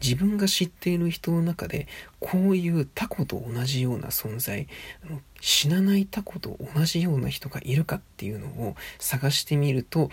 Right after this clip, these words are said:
面白いですよね。あの、私何人か知ってますよ、死なないタコ。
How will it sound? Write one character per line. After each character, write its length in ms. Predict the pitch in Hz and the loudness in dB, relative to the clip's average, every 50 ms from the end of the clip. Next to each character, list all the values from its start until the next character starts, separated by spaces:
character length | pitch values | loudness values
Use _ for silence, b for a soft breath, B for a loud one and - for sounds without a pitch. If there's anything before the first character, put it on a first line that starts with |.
| B B B | B B B
面 200 | - 127 113 117 | -4 -2 -2 0
白 220 | - - 110 107 104 | 0 0 0 0 -2
い 40 | |
で 60 | - 131 | -2 -4
す 120 | - - | -6 -6
よ 80 | - 139 | -8 -10
ね。 240 | 135 135 135 135 B B B B B B B B | -10 -10 -12 -12 B B B B B B B B
あ 80 | - 120 | -6 -4
の、 300 | 113 110 - - - - - - | -4 -4 -6 -8 -10 -12 -10 -2
私 400 | - 139 135 170 165 - - 165 | 0 2 2 2 2 2 4 4
何 180 | 160 190 196 151 | 6 6 6 6
人 120 | 123 107 | 4 2
か 100 | - - | 0 0
知 120 | - - | 0 0
っ 40 | 127 | 0
て 120 | - - 135 | 2 2 2
ま 80 | 127 | 2
す 120 | - - - | 2 -2 -4
よ、 120 | 160 - | -4 -2
死 160 | - - - | -2 -2 0
な 80 | 156 127 | -2 -2
な 100 | 113 110 | -2 -2
い 40 | 113 | -4
タ 80 | 113 - | -6 -8
コ。 180 | - - - | -8 -12 -14